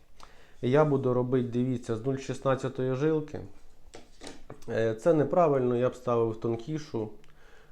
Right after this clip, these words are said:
е, взагалі б там, мабуть, нуль дванадцяту. Ось в мене гачок такий невеличкий. Обожнюю цю форму гачків.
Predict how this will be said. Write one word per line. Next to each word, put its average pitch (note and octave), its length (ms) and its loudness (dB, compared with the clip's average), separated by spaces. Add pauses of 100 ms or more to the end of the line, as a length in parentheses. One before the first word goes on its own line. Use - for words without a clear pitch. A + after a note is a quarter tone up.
(140)
е, G#2+ 60 -2
взагалі A2+ 460 0
б - 80 -6
там, A2 140 -2
мабуть, A2 500 0
нуль A#2 120 2
дванадцяту. G#2+ 720 -2 (1120)
Ось B2+ 260 -2
в B2+ 40 4
мене A#2 220 6
гачок B2 360 0
такий C#3+ 240 -2
невеличкий. A#2+ 760 -2 (1900)
Обожнюю A2 580 0
цю G#2+ 180 -6
форму G#2+ 420 0
гачків. E3+ 560 -4